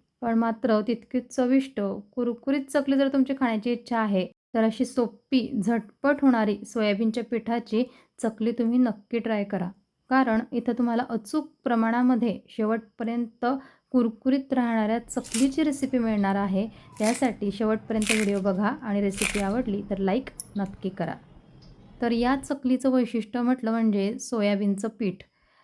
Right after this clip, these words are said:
तर अशा प्रकारे अर्धी वाटी भरून आपण सोयाबीनचं पीठ घेणार आहोत आणि याच वाटीच्या मापाने आपल्याला इतर जिन्नस देखील मोजून घ्यायचे आहे.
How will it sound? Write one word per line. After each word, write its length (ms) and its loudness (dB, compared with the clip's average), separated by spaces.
तर 80 0
अशा 220 0
प्रकारे 400 0
अर्धी 360 0
वाटी 400 -2
भरून 340 2
आपण 260 -2
सोयाबीनचं 540 -2
पीठ 220 0
घेणार 280 2
आहोत 260 0
आणि 180 0
याच 280 2
वाटीच्या 340 0
मापाने 340 2
आपल्याला 240 -4
इतर 240 -4
जिन्नस 420 0
देखील 240 -2
मोजून 360 4
घ्यायचे 340 0
आहे. 300 -2